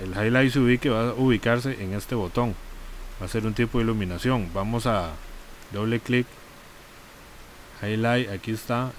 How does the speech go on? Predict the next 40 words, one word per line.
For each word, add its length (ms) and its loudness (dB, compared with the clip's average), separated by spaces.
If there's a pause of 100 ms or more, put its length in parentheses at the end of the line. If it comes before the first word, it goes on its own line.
eh, 320 -6 (160)
si 140 -2
se 80 2
oprime 400 0
se 120 -6
vería 300 -2
así. 260 -2 (460)
Bueno, 200 -2
en 20 0
el 80 -4
caso 260 -2
que 140 -4
yo 100 -2
lo 200 2
utilice, 880 -4 (1120)
eh, 340 -4
ese 220 -2
color, 340 4
pero 140 -2
se 140 -4
vería 220 -2
así 220 0
en 160 -6
amarillo. 480 -2 (500)
Cuando 420 -8 (540)
el, 1300 -10
el 80 -8
control 380 -2
remoto 580 2
está 280 -8
el 100 -4
resalte 420 0
por 160 -4
encima 280 0
y 40 -2
cuando 240 -2
está 140 -4
oprimido 500 -2 (140)
sería 280 -6
así. 200 -8